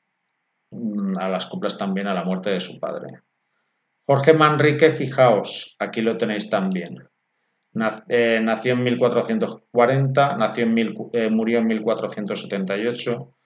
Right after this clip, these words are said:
en la batalla, aunque ya estaba enfermo por entonces, y eso cabe señalar. Eh, su padre fue Rodrigo Manrique,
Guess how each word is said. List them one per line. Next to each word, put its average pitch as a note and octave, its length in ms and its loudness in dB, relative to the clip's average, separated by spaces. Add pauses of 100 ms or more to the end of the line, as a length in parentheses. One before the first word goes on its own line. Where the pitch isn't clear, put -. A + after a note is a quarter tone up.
(200)
en G2+ 120 -6
la G2 100 -2
batalla, A#2+ 720 0 (200)
aunque F#2+ 320 -6
ya G2 100 0
estaba G2 340 -2
enfermo A2+ 520 -2
por G#2+ 120 0
entonces, A#2 800 -4 (440)
y G#2 80 -8
eso G2+ 220 -6
cabe F#2+ 640 -4 (160)
señalar. A2+ 840 0 (640)
Eh, B2 300 6
su - 240 -2
padre C3 280 8
fue C3 260 6
Rodrigo G#2+ 480 0
Manrique, C3 920 -2